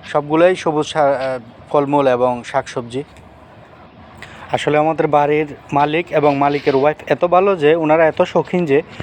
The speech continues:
প্রতি বছরই ছাদে বিভিন্ন ধরনের সবুজ শাকসবজি লাগায়। এখানে কিন্তু আবার একটি ফুল গাছও লাগানো হয়েছে, পাশে ড্রাগন ফল গাছ।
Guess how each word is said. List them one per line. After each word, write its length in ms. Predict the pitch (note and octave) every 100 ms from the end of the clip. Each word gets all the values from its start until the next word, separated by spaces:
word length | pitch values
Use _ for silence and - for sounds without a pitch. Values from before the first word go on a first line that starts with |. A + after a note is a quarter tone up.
| - -
প্রতি 240 | D#3 D3+
বছরই 360 | D#3+ E3 F#3 G3+
ছাদে 400 | - - D3+ D#3+ - - -
বিভিন্ন 320 | D3 D#3+ E3+ F#3
ধরনের 300 | F#3+ F#3+ F3+
সবুজ 280 | - E3+
শাকসবজি 520 | E3+ - - F3 D3 D3
লাগায়। 340 | D3 G#2+ F#2 - - -
এখানে 300 | C3+ D#3+ F3
কিন্তু 220 | F#3 F#3
আবার 220 | D#3+ E3
একটি 180 | E3 C3
ফুল 300 | D#3+ - D#3
গাছও 280 | D#3 D#3 -
লাগানো 380 | C#3 B2 A#2 A#2
হয়েছে, 360 | A2+ G#2 - A#2+ - -
পাশে 320 | C3+ - D3
ড্রাগন 400 | C#3 B2 A#2+ B2+
ফল 260 | - C3 A#2+
গাছ। 260 | A2+ C3+